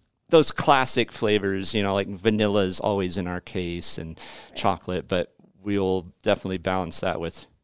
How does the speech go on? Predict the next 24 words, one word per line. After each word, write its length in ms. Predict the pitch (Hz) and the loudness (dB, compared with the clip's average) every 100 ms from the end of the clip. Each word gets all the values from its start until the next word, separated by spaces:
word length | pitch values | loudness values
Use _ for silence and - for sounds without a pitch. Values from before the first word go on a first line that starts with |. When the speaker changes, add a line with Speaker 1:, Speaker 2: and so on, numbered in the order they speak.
| _ _ _ _ _ _ | _ _ _ _ _ _
Speaker 1:
"Hey, 240 | 131 120 | -2 0
we've 200 | 95 104 | 0 -2
got 240 | 110 95 90 | 0 0 0
a 200 | 85 85 _ - | -4 -8 _ -2
pawpaw 600 | 117 117 - 101 92 - | 2 2 4 2 4 2
ice 280 | 87 87 - | -2 -4 -6
cream 280 | 98 92 | -4 -4
in 120 | 92 87 | -4 -6
the 100 | 85 | -4
summer," 480 | - 104 92 87 | -2 -2 -2 -4
or 320 | 82 87 85 80 - _ _ _ _ _ _ | -4 -4 -4 -6 -14 _ _ _ _ _ _
these 220 | 95 82 | -12 -2
local 360 | 95 107 101 101 | 2 2 2 2
apples 460 | 113 - 101 92 101 | 0 0 -2 -2 -4
in 100 | 90 | -4
the 80 | |
fall, 600 | 92 - 107 98 87 80 85 | -6 -2 0 2 -2 -4 -6
or, 300 | 85 82 80 _ _ _ - | -6 -6 -8 _ _ _ -14
uh, 440 | - - - - - | -12 -12 -12 -14 -14
you 80 | - | -14
know, 80 | - - | -14 -6
peppermint 640 | - - 101 95 90 - | -6 -4 -8 -6 -8 -12
and, 260 | 90 82 95 | -16 -16 -16
y-, 100 | - | -16